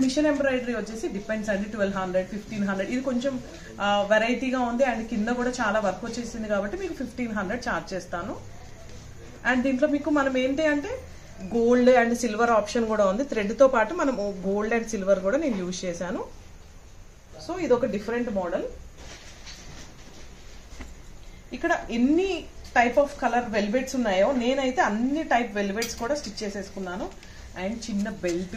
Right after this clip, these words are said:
కూడా నేను mission ఎంబ్రాయిడరీతోనే చేసేసుకున్నానండి. ఒకసారి చూడండి, ఇవంతా నా own collection అండి. నా blouses-ే with prices చూపిస్తున్నాను, మీకు ఒక idea వస్తుంది. ఇది mission embroidery.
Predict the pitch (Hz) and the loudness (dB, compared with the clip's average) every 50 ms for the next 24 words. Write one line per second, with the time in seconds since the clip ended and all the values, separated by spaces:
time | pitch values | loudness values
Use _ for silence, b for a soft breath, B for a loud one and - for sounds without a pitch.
0 | 208 226 220 233 247 254 233 208 190 175 180 196 202 202 196 180 190 190 180 180 | -4 -4 -2 0 0 0 0 -2 -2 -4 -4 -4 -4 -4 -2 0 0 0 0 0
1 | 175 180 180 180 185 190 208 285 370 440 - - - - 208 175 180 180 165 - | -4 -6 -4 -2 -2 0 0 0 -4 -6 -8 -10 -10 -8 -8 -6 -6 -6 -8 -8
2 | - 180 165 165 160 160 160 220 349 392 415 - - - - - - - - - | -8 -8 -6 -6 -6 -6 -6 -6 -8 -8 -8 -10 -10 -10 -10 -10 -10 -14 -14 -14
3 | - - - B B B B B B B 233 247 247 247 233 240 254 330 294 277 | -14 -14 -14 B B B B B B B -2 0 2 2 2 2 2 2 2 4
4 | 254 240 208 196 196 208 233 269 285 - 294 233 220 214 - 220 202 180 180 240 | 4 2 2 2 2 2 2 2 4 2 2 2 0 -2 -2 -4 -2 -2 -2 0
5 | 330 294 240 202 196 208 262 240 247 240 240 233 226 226 226 233 330 302 269 - | 0 2 2 2 4 2 2 2 4 6 6 6 6 4 2 2 0 -2 -2 0
6 | - 208 180 170 170 202 - - - 220 - - 160 - - 170 160 190 277 330 | 0 2 2 2 0 -2 -6 -6 -8 -10 -10 -10 -10 -10 -8 -8 -6 -4 -4 -4
7 | - - 190 - 175 147 - - - - - - - - - - B B 160 B | -4 -4 -6 -4 -4 -4 -4 -6 -10 -12 -12 -14 -16 -16 -16 -18 B B -16 B
8 | B B B B B B B B - - - 240 247 311 320 254 233 226 269 254 | B B B B B B B B -16 -14 -8 -4 -2 2 4 4 4 4 4 4
9 | 262 254 240 220 214 196 175 175 180 214 339 | 4 4 4 4 6 4 4 4 2 0 0